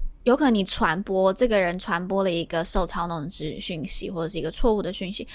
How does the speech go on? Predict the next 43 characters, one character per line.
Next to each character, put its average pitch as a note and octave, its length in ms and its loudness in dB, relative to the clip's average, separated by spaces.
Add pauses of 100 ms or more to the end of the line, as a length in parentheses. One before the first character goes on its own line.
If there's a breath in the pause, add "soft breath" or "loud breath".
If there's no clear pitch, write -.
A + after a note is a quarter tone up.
(120 loud breath)
他 F#4 140 2
其 - 180 2
实 B3 80 -4
他 C#4 180 6
自 F4+ 140 0
己 D4+ 100 -2
也 - 100 0
是 F#3+ 80 -4
受 G3+ 180 0
害 A3 100 -2
者， - 80 -6
他 A#3+ 140 -4
并 B3+ 280 0
不 A#3+ 120 2
想 A#3 240 -2
要 F3+ 160 -2
传 E3+ 280 -8
播 F3 160 -4
这 F3 120 -4
个 E3 100 -2
错 F3+ 180 2
误 C#3+ 120 0
的 - 100 -4
讯 F#3 240 -8
息， - 180 -8
或 G3 160 -4
者 G3 80 -8 (260 loud breath)
他 A3+ 120 4
也 G3 200 -2
没 F#3+ 140 2
有 B3+ 140 2
意 A#3 140 0
识， - 180 0
他 - 160 2
没 D4+ 140 2
有 E4+ 140 4
意 C4+ 100 4
识 B3+ 100 0
到 G#3+ 140 2
这 G3 100 -6
是 G#3+ 80 -8
错 F#3 380 0
的。 - 180 -8